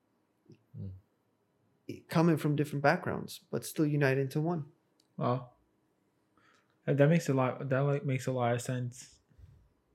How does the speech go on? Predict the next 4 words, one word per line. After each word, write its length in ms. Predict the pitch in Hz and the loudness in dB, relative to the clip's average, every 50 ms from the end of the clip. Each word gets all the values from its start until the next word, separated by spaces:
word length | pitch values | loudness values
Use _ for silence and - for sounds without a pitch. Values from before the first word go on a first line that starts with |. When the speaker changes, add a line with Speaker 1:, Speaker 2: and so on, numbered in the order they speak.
| _ _ _ _ _ _ _ _ _ _ _ _ _ _ - - - - - - _ _ _ _ | _ _ _ _ _ _ _ _ _ _ _ _ _ _ -20 -20 -20 -20 -20 -20 _ _ _ _
Speaker 1:
And, 380 | - 110 107 104 101 95 90 - - - _ _ _ _ _ _ | 0 0 2 2 0 0 -2 -6 -8 -14 _ _ _ _ _ _
you 120 | - 107 101 | -4 -2 0
know, 320 | 98 92 87 - - - - | 2 2 0 0 -2 -4 -6
um, 540 | - - - 80 - - 160 160 160 156 80 | -6 -4 -4 -4 -4 -6 -6 -8 -12 -14 -18